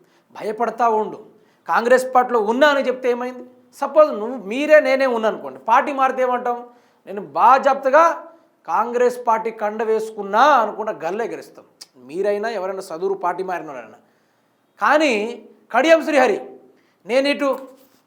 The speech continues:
పర్ఫెక్షన్గా కాంగ్రెస్ పార్టీలో ఉన్నానని చెప్తున్నాడు, పర్ఫెక్షన్గా బీఆర్ఎస్ పార్టీలో ఉన్నానని కూడా చెప్తున్నాడు"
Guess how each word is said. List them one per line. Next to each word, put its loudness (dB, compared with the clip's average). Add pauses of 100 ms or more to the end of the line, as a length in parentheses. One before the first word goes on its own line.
(180)
పర్ఫెక్షన్గా 0
కాంగ్రెస్ -4
పార్టీలో -4
ఉన్నానని -6
చెప్తున్నాడు, -6 (400)
పర్ఫెక్షన్గా 4
బీఆర్ఎస్ -2
పార్టీలో -4
ఉన్నానని -8
కూడా -6
చెప్తున్నాడు" -12